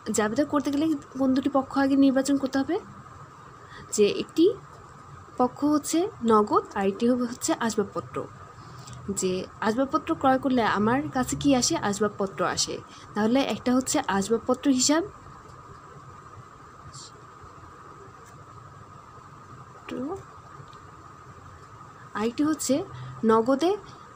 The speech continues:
যখন আমি কিনি তখন আমার থেকে টাকাটা চলে যায়। তাহলে নগদ টাকা চলে গেলে সেটার নাম হয় নগদান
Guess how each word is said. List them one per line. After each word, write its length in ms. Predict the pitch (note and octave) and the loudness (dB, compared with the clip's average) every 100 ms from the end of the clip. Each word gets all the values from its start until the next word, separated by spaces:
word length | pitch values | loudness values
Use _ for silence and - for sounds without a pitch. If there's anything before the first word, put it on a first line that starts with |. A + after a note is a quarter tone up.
| - - | -12 0
যখন 280 | A3 C4 | 2 4
আমি 160 | C#4 D4 D#4 | 6 6 4
কিনি 360 | D#4+ D#4 B3+ G4 - - - - - F#3 - | 6 6 6 0 -10 -18 -18 -18 -14 -14 -6
তখন 220 | A3 B3 | 0 4
আমার 200 | B3+ B3 | 6 6
থেকে 200 | B3+ C#4 | 4 0
টাকাটা 360 | D4 A3+ A#3+ C#4 | 0 0 -2 -2
চলে 320 | C#4+ D4+ B3 | 0 4 4
যায়। 200 | F#3+ C#3+ F#3+ - - - - - | 2 -4 -12 -18 -18 -18 -16 -6
তাহলে 380 | G3+ G3+ C#4+ G#4 - - - - - - | -4 -2 -2 -4 -12 -20 -20 -20 -16 -2
নগদ 260 | G3+ G3 A#3 - | 0 2 2 0
টাকা 200 | C4 C#4+ | -2 0
চলে 300 | D4 B3+ B3 | 2 4 4
গেলে 320 | G#3+ A#3 F#4 - - | 2 0 -2 -8 -16
সেটার 260 | - A3 A3+ | -2 2 4
নাম 180 | G#3+ G#3+ | 4 4
হয় 100 | D4+ | 4
নগদান 540 | B3 G3 G3+ G3 D#4+ | 4 4 2 2 2